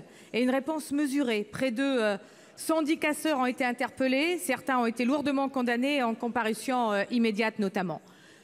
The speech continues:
Je le redis ici, des actes intolérables ont été commis et ils devront, euh, être punis. Pour le maintien de l'ordre, des moyens considérables sont mobilisés et j'en appelle, euh,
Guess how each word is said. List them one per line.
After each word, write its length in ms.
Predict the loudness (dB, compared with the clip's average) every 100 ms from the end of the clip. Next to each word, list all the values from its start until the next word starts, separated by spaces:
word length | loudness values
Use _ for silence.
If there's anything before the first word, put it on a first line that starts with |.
| -18 0
Je 100 | 2
le 60 |
redis 220 | 2 2
ici, 340 | 2 2 2 2
des 160 | 2
actes 180 | 0 0
intolérables 560 | -4 0 0 0 0 0
ont 80 | -2
été 160 | -4
commis 400 | -2 2 2 0 -4 -14 -12 -4
et 120 | -2
ils 60 |
devront, 420 | 0 0 0 2 2
euh, 180 | 0 -2
être 280 | -4 -4 -6
punis. 340 | -6 -10 -12 -14 -20 -20 -20 -20 -14 -2
Pour 100 | 0
le 80 | 2
maintien 380 | 0 0 0
de 80 | 2
l'ordre, 420 | 2 2 2 -2 -6 -2
des 80 | 0
moyens 340 | 2 2 0 0
considérables 560 | -2 0 0 0 -2
sont 160 | -2 0
mobilisés 580 | 0 0 -2 0 0 0
et 40 |
j'en 160 | 0 -2
appelle, 380 | -2 -2 0
euh, 120 | 0